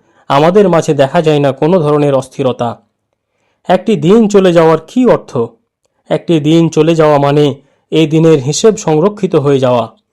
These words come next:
এই দিনের আমলের গন্তি হয়ে যাওয়া, এই দিনের মুহূর্তগুলো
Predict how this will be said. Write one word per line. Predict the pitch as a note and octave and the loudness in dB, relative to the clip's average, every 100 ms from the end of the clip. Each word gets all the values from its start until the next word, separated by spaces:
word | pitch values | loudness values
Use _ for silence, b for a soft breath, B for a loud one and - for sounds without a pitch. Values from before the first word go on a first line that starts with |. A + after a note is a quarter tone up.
| _ _ _ _ | _ _ _ _
এই | F3+ D#3+ | -2 0
দিনের | D#3+ E3 D#3 | 2 2 2
আমলের | C3+ E3+ G#3+ F#3+ C#3+ | 0 0 2 0 2
গন্তি | D#3 D#3+ E3 | 0 0 -2
হয়ে | C3+ C#3+ | 0 0
যাওয়া, | C#3 C3 A#2+ A#2 _ _ _ - | 0 2 0 -4 _ _ _ -4
এই | E3 | -2
দিনের | D#3 D#3 D#3 C#3+ | 0 2 2 2
মুহূর্তগুলো | C#3+ D3 G#3+ F#3 D#3+ D#3 B2+ | 0 -4 -4 -4 0 0 0